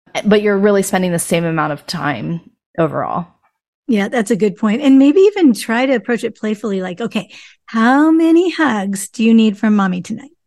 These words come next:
Speaker 2: You know, and do, do it in a playful way, you know, count them each time. Maybe don't try to leave. Maybe try to give five hugs, like a hug and then something, and a hug and then something, and like, "Okay, this is hug number three," you know, whatever it is.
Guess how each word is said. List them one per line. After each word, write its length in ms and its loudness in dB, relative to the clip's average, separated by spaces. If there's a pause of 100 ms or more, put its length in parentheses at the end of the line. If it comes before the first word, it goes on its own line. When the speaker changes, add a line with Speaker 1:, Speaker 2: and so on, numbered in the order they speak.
Speaker 2:
You 120 4
know, 140 2
and 200 2
do, 300 0
do 200 -4
it 100 0
in 120 2
a 60 2
playful 440 -8
way, 240 -12
you 180 -6
know, 160 -4
count 400 -8
them 200 -8
each 200 -8
time. 300 -4 (300)
Maybe 160 0
don't 120 -2
try 160 -6
to 80 -6
leave. 460 -4
Maybe 220 -2
try 240 -6
to 220 -4 (540)
give 240 0
five 460 -4
hugs, 720 -2 (100)
like 300 -6 (220)
a 80 -8
hug 500 -2
and 160 -2
then 140 -2
something, 440 -10
and 100 -6
a 40 -4
hug 360 -2
and 140 -6
then 100 -6
something, 340 -6
and 100 -6
like, 180 -10
"Okay, 380 -2
this 240 -4
is 200 -2
hug 200 -2
number 280 0
three," 320 -2
you 160 0
know, 120 -2
whatever 380 -2
it 100 -2
is. 300 -6